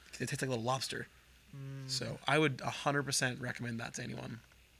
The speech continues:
Speaker 2: I've never actually been crawfish, crawfishing.
Speaker 1: Yeah.
Speaker 2: I need to do that.
Speaker 1: It's, it's fun.
Speaker 2: Can you
Speaker 1: I
Speaker 2: do
Speaker 1: don't,
Speaker 2: it here?
Speaker 1: I don't know if we have them here.
Speaker 2: They have 'em in the lake. I know that 'cause I've seen 'em.
Speaker 1: Oh, yeah?
Speaker 2: But I don't know if they have enough to catch. And
Speaker 1: I
Speaker 2: I'm
Speaker 1: think the
Speaker 2: sure
Speaker 1: problem with the Saluda is it's so deep.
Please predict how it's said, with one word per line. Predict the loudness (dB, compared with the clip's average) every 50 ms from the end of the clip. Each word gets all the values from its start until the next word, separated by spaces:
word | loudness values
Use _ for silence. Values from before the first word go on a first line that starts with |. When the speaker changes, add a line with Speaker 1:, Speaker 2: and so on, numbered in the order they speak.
| -14 -12
Speaker 2:
I've | -8
never | -6 -2 -2
actually | -2 -2 -2 -2 -4 -4
been | -6 -8 -8
crawfish, | -8 -10 -10 -10 -10 -12 -14 -12 -12 -12 -14 -14 -16 -16 -12 -10
crawfishing. | -10 -10 -8 -10 -10 -10 -10 -10 -12 -12 -14 -18 -20 -10 -2
Speaker 1:
Yeah. | 2 4 4
Speaker 2:
I | 4
need | 4 0
to | -2
do | -4 -4 -6
that. | -6 -8 -10 -14 -18 -6 -2 0
Speaker 1:
It's, | 2 2 4 4
it's | 4 4 4 2
fun. | 2 4 4 4 2 0 -4 -6 -2
Speaker 2:
Can | 2 4
you | 6
Speaker 1:
I |
Speaker 2:
do | 6 6
Speaker 1:
don't, | 4 2
Speaker 2:
it | 0
here? | -2 -4 -4 -8 -12 -20 -20 -20 -20 -14 -6 -2
Speaker 1:
I | 0 2
don't | 2 0 0 0 2
know | 2 2
if | 2 2
we | 0 0
have | 2 0 0 0 -2
them | -4 -4
here. | -2 0 0
Speaker 2:
They | 2 2
have | 2 0 0
'em | -2 -4
in | -6
the | -4
lake. | -2 -2 -4 -4 -6 -8
I | -8
know | -6 -6
that | -6 -6 -8 -8
'cause | -10 -10
I've | -8 -6
seen | -6 -6 -6 -8 -10
'em. | -12 -12 -4 0
Speaker 1:
Oh, | 2
yeah? | 4 4 4 4 2 0
Speaker 2:
But | 0
I | 0
don't | 0 0
know | -2 -4
if | -2
they | -2
have | -2 -2 -2
enough | -4 -8 -8
to | -10
catch. | -8 -8 -6 -6 -6 -4
And | -4
Speaker 1:
I | -4 -2 -2 0 0 0
Speaker 2:
I'm | 0
Speaker 1:
think | 2 4 4 4 4
the | 2
Speaker 2:
sure | 0
Speaker 1:
problem | 2 0 0 0
with | 0 0
the | 0
Saluda | 0 2 2 2 2 2
is | 2 0
it's | 0 2 4
so | 4 4 4 2 0
deep. | 0 0 -2 0 -2 -4 -6